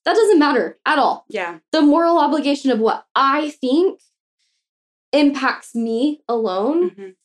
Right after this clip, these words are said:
Speaker 1: But this law here has an impact on women outside of you.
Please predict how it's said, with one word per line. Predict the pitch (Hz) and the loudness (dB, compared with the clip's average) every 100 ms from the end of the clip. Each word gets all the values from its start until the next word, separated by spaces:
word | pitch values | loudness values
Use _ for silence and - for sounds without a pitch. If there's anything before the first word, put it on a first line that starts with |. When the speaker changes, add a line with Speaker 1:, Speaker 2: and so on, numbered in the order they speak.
| _ _ _ | _ _ _
Speaker 1:
But | 220 247 - | -4 -2 -2
this | 214 262 269 - | 0 0 0 -6
law | 233 214 196 240 285 | -2 0 0 0 -4
here | - 226 233 285 294 294 - | -2 0 2 0 -2 -8 -18
has | 226 240 233 | -6 -2 0
an | 202 | -2
impact | 202 226 240 226 | -4 -6 -8 -8
on | - 202 202 202 196 - | -6 -4 -4 -6 -8 -14
women | 202 233 247 262 262 - | -2 0 2 2 0 -2
outside | 208 - 226 220 | -6 -6 -4 0
of | 220 196 - | 0 -2 -4
you. | 175 - 101 | -6 -4 -8